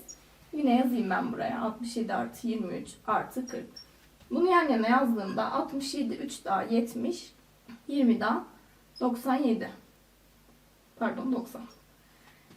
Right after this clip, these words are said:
Şimdi kırk var. Artık bu doksanla kırkı toplayabilirim.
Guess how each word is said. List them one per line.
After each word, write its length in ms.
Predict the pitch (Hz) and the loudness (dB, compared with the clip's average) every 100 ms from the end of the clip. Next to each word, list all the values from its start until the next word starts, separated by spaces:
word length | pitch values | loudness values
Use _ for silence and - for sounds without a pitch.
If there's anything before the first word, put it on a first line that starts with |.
| - | -4
Şimdi 220 | 339 285 | 0 0
kırk 220 | 381 349 - - | 2 2 0 -6
var. 220 | 247 - | -2 2
Artık 300 | 277 262 - 233 | 4 2 0 0
bu 100 | 226 | 2
doksanla 540 | 285 - 262 208 233 | 2 2 0 0 -2
kırkı 480 | 285 233 - 320 - | -2 -4 -4 -6 -2
toplayabilirim. 840 | - 233 208 226 233 185 - - | -2 -2 -2 0 0 0 -4 -6